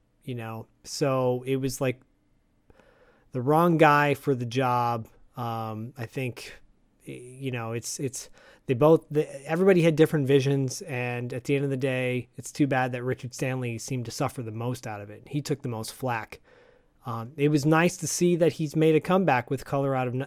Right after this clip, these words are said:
uh, Color Out of Space, and I hope that he will make another movie down the road. I mean, shit, <laughs> other people have, uh,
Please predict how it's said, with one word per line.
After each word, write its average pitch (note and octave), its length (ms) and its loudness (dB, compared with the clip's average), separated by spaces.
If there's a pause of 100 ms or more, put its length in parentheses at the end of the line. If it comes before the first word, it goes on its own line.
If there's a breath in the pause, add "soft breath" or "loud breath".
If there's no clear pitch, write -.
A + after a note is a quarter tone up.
(160)
uh, B2 260 -8
Color D3+ 300 -2
Out B2 100 -2
of A2+ 60 -8
Space, - 480 -2 (580 soft breath)
and B2+ 300 -6
I B2+ 80 -4
hope C#3 400 0
that B2+ 200 -6
he C3 320 -8
will B2+ 180 -8
make B2 240 -8
another C3 220 -2
movie B2+ 220 0
down A2 180 -8
the G#2+ 60 -12
road. G#2+ 380 -6
I D3 40 -4
mean, C#3 120 -2
shit, - 360 0 (800 soft breath)
<laughs> - 880 -20
other D#3+ 220 0
people D#3 320 2
have, B2+ 320 -6
uh, A2+ 380 -4